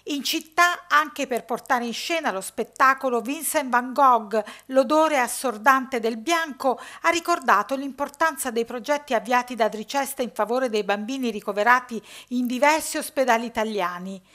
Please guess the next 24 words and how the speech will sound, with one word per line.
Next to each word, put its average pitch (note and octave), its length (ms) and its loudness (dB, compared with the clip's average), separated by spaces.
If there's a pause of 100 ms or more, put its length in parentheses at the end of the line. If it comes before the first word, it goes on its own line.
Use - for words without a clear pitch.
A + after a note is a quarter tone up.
(220)
L'avvenimento D4 760 2
ha G3+ 60 -2
suggellato A3+ 640 2
la G#3+ 120 2
nuova A3+ 340 2
partnership B3+ 840 0
con A#3+ 160 -4
l'Istituto C4+ 520 -6
Acustico C4 560 -4
Maico, A3 560 2 (220)
fondato C#4 600 2
da C4 160 0
Serafino D#4 640 -2
Menzietti, B3+ 880 -4 (240)
che E4 120 -2
insieme D4+ 440 -2
al A#3+ 100 0
figlio B3+ 360 -4
Mauro D4+ 440 4
ha D4 120 6
promosso D4 580 0
campagne C#4 600 -2
di A#3+ 120 -6
sensibilizzazione C4+ 1400 -6